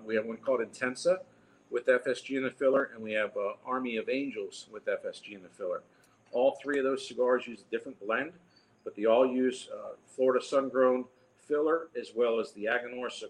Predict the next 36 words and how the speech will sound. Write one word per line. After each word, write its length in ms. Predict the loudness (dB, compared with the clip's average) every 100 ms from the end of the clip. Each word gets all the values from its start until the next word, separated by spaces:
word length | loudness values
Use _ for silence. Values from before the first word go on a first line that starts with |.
| -10
Corojo 360 | -2 0 0 -4 -4
filler. 280 | -2 -4 -6 _ _ _
So 160 | -6 -4
it's 160 | -4
the 60 | -10 -8 -2
same 220 | -2 0
identical 480 | 0 2 0 0 -6
seed, 400 | -8 -4 -4 -4 _ _ _ _
but 160 | -2 0
grown 220 | 2 2
in 60 | 0
two 160 | -6 -4 -4
countries. 400 | -4 -10 -16 -18
So 140 | -4 2
I 60 | 4
like 200 | 4 2
to 40 | -6
call 140 | -2 0
those 200 | 0 -2
cigars 380 | -6 0 0 0 -6 -6
that 140 | -4
are 60 | -2 -2
brothers 300 | 0 -2 -6
and 80 | -12
sisters 400 | -12 -10 -10 -2
that 120 | 0
are 100 | 2
rolled 220 | 2 0
together 400 | -2 4 4 4
in 100 | -2 -10 -16
one, 80 | -16 _ _ _ _
'cause 120 | -12
it's 160 | -12 -12
the 40 | -10
exact 380 | 4 6 6
same 180 | 2 -8